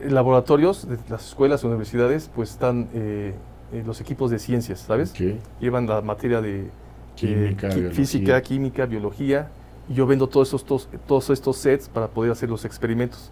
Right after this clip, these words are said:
Speaker 2: Ok.
Speaker 1: Desafortunadamente, ahorita con todo el rollo que está pasando de los programas de la sep y su, los
Speaker 2: Ujú.
Speaker 1: libros,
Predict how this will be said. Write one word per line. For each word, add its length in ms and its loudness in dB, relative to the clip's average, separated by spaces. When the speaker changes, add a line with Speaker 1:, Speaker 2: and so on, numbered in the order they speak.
Speaker 2:
Ok. 460 -4
Speaker 1:
Desafortunadamente, 760 4
ahorita 300 4
con 120 -12
todo 260 6
el 80 0
rollo 280 2
que 40 -14
está 180 -4
pasando 380 0
de 80 -2
los 140 -6
programas 360 -2
de 80 0
la 100 -2
sep 320 -2
y 80 -6
su, 200 -10
los 100 -8
Speaker 2:
Ujú. 140 0
Speaker 1:
libros, 440 0